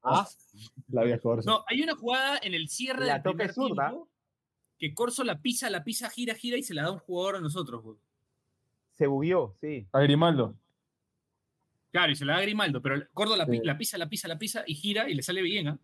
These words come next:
Speaker 2: Pareciera que estuviera changueando en su barrio.
Speaker 1: No, Aldo,
Speaker 2: Aunque Corso
Speaker 1: Aldo,
Speaker 2: es del
Speaker 1: mira.
Speaker 2: menos barrio.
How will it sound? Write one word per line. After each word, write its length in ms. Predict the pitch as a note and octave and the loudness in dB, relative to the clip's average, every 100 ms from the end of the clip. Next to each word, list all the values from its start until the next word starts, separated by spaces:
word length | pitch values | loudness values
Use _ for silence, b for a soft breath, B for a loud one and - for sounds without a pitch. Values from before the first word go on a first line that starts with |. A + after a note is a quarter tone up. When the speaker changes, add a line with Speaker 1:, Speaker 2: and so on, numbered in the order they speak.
| - | -8
Speaker 2:
Pareciera 300 | C3+ D3+ F3+ | -8 -4 -4
que 60 | |
estuviera 280 | D3+ D#3+ F3+ | -2 -2 -4
changueando 320 | - D3 E3 E3+ | -2 0 0 0
en 40 | |
su 60 | D#3 | 0
barrio. 300 | - A2+ - _ _ _ _ _ _ _ _ _ | 0 -2 -8 _ _ _ _ _ _ _ _ _
Speaker 1:
No, 320 | C3 C3+ C3 | 0 2 4
Aldo, 180 | C#3 C#3+ | 4 4
Speaker 2:
Aunque 80 | C#3+ | 4
Corso 240 | D3 D3+ | 4 4
Speaker 1:
Aldo, 20 | D3+ | 2
Speaker 2:
es 60 | |
del 60 | C3+ | 4
Speaker 1:
mira. 120 | D#3+ | 2
Speaker 2:
menos 200 | B2 C3 | 2 0
barrio. 300 | C3 C3 C3 | -2 -4 -8